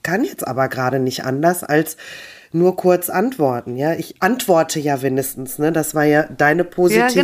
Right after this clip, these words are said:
Speaker 2: genau.
Speaker 1: Absicht
Speaker 2: Ja, genau.
Speaker 1: dahinter, ne? Zu sagen, aber ich antworte ihr ja, ne? So, und... Ähm, nur wenn du deine Grenze erreichst, kann sie's ja nicht wissen, ne? Und das halt eben einfach klar zu kommunizieren und zu sagen, "Du, mir geht's grad selber irgendwie nicht so gut, ich kann gerade irgendwie nicht so richtig auf,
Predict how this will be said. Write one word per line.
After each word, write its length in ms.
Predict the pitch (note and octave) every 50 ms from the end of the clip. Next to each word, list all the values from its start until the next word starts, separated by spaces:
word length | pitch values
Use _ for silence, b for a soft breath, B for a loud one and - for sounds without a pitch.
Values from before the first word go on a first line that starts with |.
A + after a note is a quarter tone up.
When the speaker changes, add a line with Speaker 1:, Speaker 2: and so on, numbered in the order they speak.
| F3+ F3+
Speaker 2:
genau. 100 | - -
Speaker 1:
Absicht 340 | - - - - - B3+ C#4
Speaker 2:
Ja, 80 | D4 D4 C#4+
genau. 240 | C#4+ D4 C#4+ C4 A3+
Speaker 1:
dahinter, 100 | F3+ C3+
ne? 240 | B2+ C#3 F3 G#3+ A3
Zu 160 | - - -
sagen, 460 | D3+ B2+ C3+ B2+ B2+ C#3 D3 F#3 G3+ F#3+ B B B B B B B -
aber 180 | E3 E3 -
ich 160 | F3 - -
antworte 600 | F3+ G3 G#3+ G#3 - - C#3 C3 C3 B2+ - C#3+
ihr 200 | - F#2 B2+ B2+
ja, 180 | B2+ B2 A#2+ A#2
ne? 320 | A#2 A#2+ C#3 E3 F#3+ G3+ B B B B B B B B B -
So, 160 | - D#3 D3 B2+
und... 520 | A#2 - - - D3 D3 D3+ D3+ D3+ -
Ähm, 520 | D3+ C#3 C3+ C3 C3 C3 C3 C3 C3 - - _ _ - - - _ _ _ _ _ _ _
nur 420 | D#3 D#3 D#3 D#3 D#3 D3+ C#3+ C3+ C3
wenn 220 | D#3 D3+ D#3 D3
du 160 | D3 E3+ F3
deine 260 | E3 E3 D3+ D3+ D#3
Grenze 420 | D#3 - - D#3 D#3+ D#3 - F3 -
erreichst, 640 | C#3 C#3+ C3+ B2+ C3+ C3 C#3 D#3+ E3 - - - _ _ _
kann 180 | - D3+ C#3 C#3
sie's 300 | - D3+ D3+ D3 - -
ja 80 | C3+ C3+
nicht 200 | C3+ C3+ - D3
wissen, 400 | D#3+ D#3 - D3+ C#3 B2+ - _ _ B B B B B B B
ne? 260 | D3 D3+ D#3 D#3+ - -
Und 200 | D3 C#3 C3+ D#3
das 180 | D3 C#3+ -
halt 220 | E3 D3 C#3+ D3 D3+
eben 160 | D3 D3+ D3
einfach 340 | - C#3+ D3+ - D3 C#3 -
klar 280 | - C#3+ C#3+ C#3+ C#3
zu 100 | - -
kommunizieren 760 | - - - C#3+ C#3+ C#3+ D3 C#3+ C3+ - - - F#3 F3 D3
und 120 | C#3 C3+ -
zu 140 | - - C3+
sagen, 280 | C3+ C#3 C3+ C3 C3+
"Du, 80 | C#3 C#3+
mir 140 | C#3+ C#3+ C3+
geht's 300 | C3+ - D3 C#3+ - -
grad 180 | - C#3 - -
selber 400 | D3+ D#3+ G#3+ B3+ G3+ D3 C3 -
irgendwie 300 | G2 B2 C3+ B2 C#3+ C#3
nicht 180 | C3+ C3 -
so 120 | - C#3+ C3+
gut, 240 | - D3 D3 -
ich 120 | C3+ - -
kann 240 | - D#3+ E3 E3+ F3
gerade 300 | D#3+ E3 D#3+ D#3 D#3+ E3
irgendwie 280 | - E3+ E3+ D3+ D#3
nicht 200 | D#3 E3 E3 -
so 100 | - E3+
richtig 380 | D#3 F3+ E3+ - F3 - - -
auf, 180 | D3+ C#3+ -